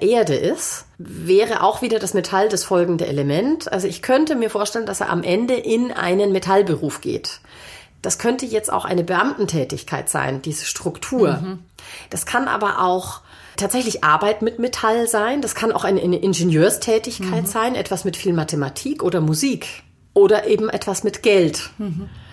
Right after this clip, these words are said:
Speaker 1: V-, vielleicht wird er Immobilienmanager oder sowas. Da wäre er dann sehr
Speaker 2: <laughs> Ja.
Speaker 1: erfolgreich. Das wäre so die Kombination.
Speaker 2: Ja. Aha.
Speaker 1: Also das wäre so sein Weg. Um mal kurz drauf einzugehen, was es denn heißt, wenn ein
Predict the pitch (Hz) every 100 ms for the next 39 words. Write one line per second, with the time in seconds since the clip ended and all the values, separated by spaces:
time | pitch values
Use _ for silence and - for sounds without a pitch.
0 | - - - - 262 247 233 233 220 208
1 | 269 392 254 175 160 151 156 - - 135
2 | 302 285 - 202 254 294 254 247 233 233
3 | - 220 202 156 220 240 254 233 - 208
4 | 208 202 196 180 147 139 175 170 - _
5 | _ - - 170 170 - 196 190 180 170
6 | 156 131 127 160 427 - - _ _ _
7 | _ 247 247 226 226 226 - - 175 -
8 | 185 202 226 214 208 202 180 180 - 160
9 | 147 160 220 - 160 170 196 220 - -
10 | 160 156 151 143